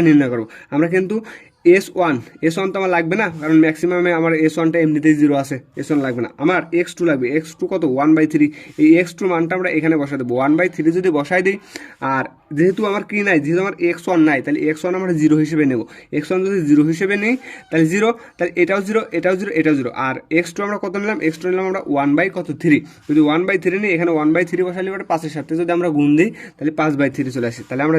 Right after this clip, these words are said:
জেডটাও কি পেয়ে গেলাম, ঠিক আছে? জেডটাও পেয়ে গেলাম। তাহলে পাঁচ by কত? থ্রি। আমার জেডটা আমরা পরবর্তীতে নির্ণয় করব, যেহেতু বইতে নির্ণয় করছে তাই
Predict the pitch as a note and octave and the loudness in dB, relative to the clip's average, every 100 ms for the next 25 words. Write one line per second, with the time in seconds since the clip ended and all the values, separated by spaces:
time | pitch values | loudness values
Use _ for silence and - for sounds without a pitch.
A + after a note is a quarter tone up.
0 | C#3+ D3 D3 F3+ F3 E3 C3+ A#2+ A#2+ A2+ | 2 0 0 -2 -2 -2 -2 -2 -4 -4
1 | D3 F#3+ G#3+ G#3 - _ - C3 B2+ F3+ | -4 -2 -4 -4 -10 _ -12 -8 -4 -2
2 | F#3 D3+ C3 G#2+ - _ _ _ _ _ | 0 0 0 -6 -10 _ _ _ _ _
3 | _ _ _ _ _ _ _ _ C3+ D3+ | _ _ _ _ _ _ _ _ -6 -4
4 | D3 D3 C#3 E3 F3 D3 B2+ C3+ A#2+ - | -2 -4 -2 -2 -2 -4 -4 -4 -4 -8
5 | - - D3+ F#3+ E3+ F3+ G#3+ A3 A3+ G#3+ | -20 -10 -4 -2 0 0 0 -2 0 -2
6 | G3+ G3 F#3+ A#3+ A3+ G#3+ E3 C#3+ D#3 F3+ | -4 -6 -4 -2 0 2 2 2 2 0
7 | F3+ F#3+ D#3+ E3 F#3+ F3+ D#3+ D3+ D#3+ F3+ | -2 0 2 2 0 0 2 0 -2 -4